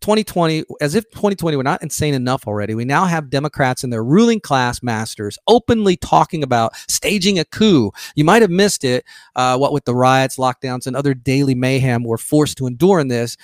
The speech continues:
uh, the most wretched year of my lifetime." That's from the author, and mine too. <laughs> Uh, but it's happening. And he goes on to speak about this group that I just mentioned to you, this article that I just mentioned to you, and what they're doing, how they're laying it out. So you see the blueprint of what the left is doing and what they're thinking.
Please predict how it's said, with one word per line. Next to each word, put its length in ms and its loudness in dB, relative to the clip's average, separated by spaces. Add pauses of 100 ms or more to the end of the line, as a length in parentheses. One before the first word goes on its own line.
(200)
uh, 80 2
the 100 0
most 200 0
wretched 400 0
year 320 2
of 160 -6
my 160 -2
lifetime." 420 -6
That's 140 -10
from 140 -10
the 100 -2
author, 320 -6 (240)
and 80 -4
mine 200 -4
too. 240 0
<laughs> 440 -6
Uh, 120 6
but 140 4
it's 80 0
happening. 320 -2 (240)
And 220 2
he 160 2
goes 240 6
on 140 4
to 40 -2
speak 280 -4
about 300 -4
this 360 -6
group 240 0
that 120 -2
I 120 0
just 200 -10
mentioned 360 -6
to 80 -12
you, 120 -8
this 160 -8
article 340 2
that 100 -4
I 100 0
just 220 -10
mentioned 260 -12
to 120 -14
you, 60 -12 (260)
and 120 -2
what 180 4
they're 120 2
doing, 400 2
how 160 0
they're 140 -4
laying 200 -2
it 80 -2
out. 220 -2
So 80 -4
you 260 -2
see 560 -2 (160)
the 80 0
blueprint 560 0
of 60 0
what 100 0
the 100 -2
left 300 2 (140)
is 200 -4
doing 400 -2
and 80 -4
what 140 0
they're 120 -4 (120)
thinking. 380 -2